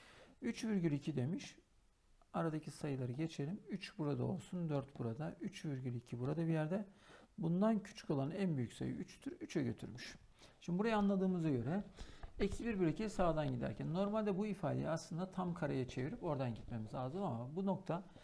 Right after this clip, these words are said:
bizim için kritik nokta olmayacak. O yüzden düz yazıyoruz. Eksi bir bölü ikiyi yazdık.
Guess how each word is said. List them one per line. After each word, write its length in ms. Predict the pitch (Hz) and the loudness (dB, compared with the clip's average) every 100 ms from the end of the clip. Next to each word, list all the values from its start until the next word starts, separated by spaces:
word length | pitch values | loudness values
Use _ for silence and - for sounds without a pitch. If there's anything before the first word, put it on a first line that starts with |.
| - - - | -20 -20 -10
bizim 200 | - 196 | -4 -2
için 200 | 156 196 | 0 0
kritik 420 | 190 175 170 180 - | 0 0 0 -4 -6
nokta 240 | 123 - | -6 -2
olmayacak. 580 | 180 165 139 110 143 - | 2 2 2 0 -2 -2
O 80 | 175 | 0
yüzden 320 | 131 151 151 | 2 0 0
düz 220 | 151 127 | 0 2
yazıyoruz. 600 | 127 107 113 127 156 - - - - - - - | 2 2 0 -2 -6 -14 -20 -20 -20 -20 -20 -4
Eksi 260 | 190 185 - | -2 0 0
bir 140 | 220 | 2
bölü 120 | 190 | 4
ikiyi 240 | 185 185 208 | 2 2 2
yazdık. 600 | 196 156 - - - | 4 2 -2 -8 -10